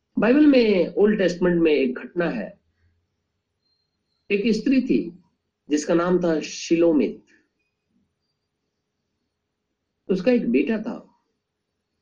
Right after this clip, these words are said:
वो इजरायली थी, लेकिन वो शायद मिस्री से शादी कर ली थी।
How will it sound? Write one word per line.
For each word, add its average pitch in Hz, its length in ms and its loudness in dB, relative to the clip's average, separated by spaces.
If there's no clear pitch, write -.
वो 175 120 4
इजरायली 175 520 2
थी, 139 380 0
लेकिन 139 240 2
वो 151 100 4
शायद 147 400 0
मिस्री 175 340 2
से 139 160 0
शादी 110 320 -2
कर 104 140 -2
ली 98 180 -4
थी। - 400 -20